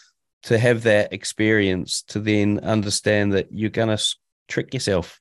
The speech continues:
You're gonna trick yourself for, for whatever reason. You will trick yourself that this is the time to get in when you know full well it's not. Um, okay, so you went from live back to demo. So that, how did, where did it go from there?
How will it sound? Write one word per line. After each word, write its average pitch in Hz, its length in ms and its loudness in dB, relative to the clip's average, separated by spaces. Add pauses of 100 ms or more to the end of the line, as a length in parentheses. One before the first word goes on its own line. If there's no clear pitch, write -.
(160)
You're 117 160 -6
gonna 113 160 2
trick 135 300 -4
yourself 107 300 0
for, 104 200 0
for 110 220 -2
whatever 113 300 2
reason. 110 480 2 (720)
You 120 280 4
will 117 220 6
trick - 320 -4
yourself 107 380 2
that 101 180 -2
this 117 200 2
is 104 360 0
the 104 380 4
time 104 300 -2
to 101 40 -4
get 98 180 0
in 101 280 0
when 101 160 -4
you 107 100 -4
know 117 240 0
full 117 220 -4
well 117 240 0
it's - 160 -4
not. 151 260 -4 (540)
Um, 107 580 2 (580)
okay, 135 200 6
so 151 100 4
you 139 100 6
went 151 160 6
from 135 100 2
live 135 260 6
back 139 180 2
to 120 80 -16
demo. 120 360 2
So 107 400 2 (180)
that, 120 220 -2 (360)
how 127 120 0
did, 110 280 -4
where 82 420 -2
did 110 100 -2
it 104 60 -2
go 107 140 2
from 107 160 0
there? 104 280 2